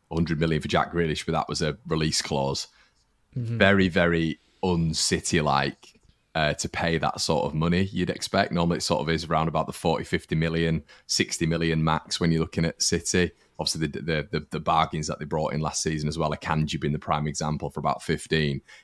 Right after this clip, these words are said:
Speaker 1: It's very, as you were just saying, Joe, very un-City when it comes to evaluation, isn't it?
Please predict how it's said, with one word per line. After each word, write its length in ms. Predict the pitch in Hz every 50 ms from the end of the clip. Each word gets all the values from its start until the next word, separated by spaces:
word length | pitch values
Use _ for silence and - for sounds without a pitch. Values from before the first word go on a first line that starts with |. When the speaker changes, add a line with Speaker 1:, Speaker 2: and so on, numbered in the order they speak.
| _ _ _
Speaker 1:
It's 160 | 80 - -
very, 640 | 87 78 98 95 98 95 92 90 85 82 80 - - _ _ _ _ _ _ _ 87
as 160 | 90 80 95
you 60 | 92
were 80 | 85 78
just 180 | 90 82 -
saying, 300 | - 82 85 85 82 82
Joe, 200 | 78 80 76 76
very 260 | 69 85 85 87 85 - _ _ -
un-City 580 | 87 85 80 76 - - - 95 - - 82 78
when 140 | 78 76
it 80 | 69 -
comes 160 | - 82 -
to 80 | - 78
evaluation, 680 | 73 80 76 76 73 73 76 82 82 78 - 76 76
isn't 180 | 76 78 - 73
it? 140 | 71 -